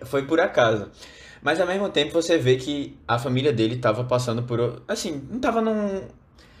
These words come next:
numa situação meio confortável, eu digo assim, tipo, todo mundo tá meio estagnado, e, só que não, nin-, ninguém tá bem ali, né? Tipo, todos tão passando por,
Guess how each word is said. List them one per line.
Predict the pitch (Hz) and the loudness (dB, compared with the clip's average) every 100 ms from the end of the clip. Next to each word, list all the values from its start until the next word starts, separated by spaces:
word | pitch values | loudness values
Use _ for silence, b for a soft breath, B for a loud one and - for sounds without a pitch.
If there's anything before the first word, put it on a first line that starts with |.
| b b b | b b b
numa | 170 202 | -2 0
situação | - 170 160 147 165 165 160 101 - - _ _ - | 4 4 4 2 0 -2 -4 -8 -16 -20 _ _ -4
meio | 139 156 156 | 2 4 4
confortável, | 156 160 156 147 127 131 151 147 156 160 165 165 160 - | 2 2 4 4 6 6 6 2 0 2 2 2 0 0
eu | 127 | 2
digo | 123 123 | 2 2
assim, | 123 120 113 | 0 -2 -4
tipo, | - 117 - | -4 -2 2
todo | 147 165 | 2 2
mundo | 151 139 139 135 120 | 0 0 2 2 2
tá | 110 127 113 | 0 0 0
meio | 120 120 | 0 2
estagnado, | 127 127 117 117 110 120 143 - B B B B B | 4 4 2 2 2 2 2 -4 B B B B B
e, | 139 156 170 185 165 | -4 0 0 -2 2
só | 190 | 2
que | 202 | 2
não, | 214 277 | -4 -4
nin-, | 180 214 208 | -4 -6 -4
ninguém | 214 - | 0 0
tá | - 415 | 0 -2
bem | 214 117 113 | 0 0 0
ali, | 110 101 | 0 -2
né? | 101 123 127 - | -2 -4 -6 -10
Tipo, | 123 107 | -12 -12
todos | 104 131 135 175 | -4 0 0 0
tão | - 165 165 165 165 160 | 0 0 0 -2 -2 0
passando | 165 165 190 | 2 0 -4
por, | 220 415 381 | -4 -2 -2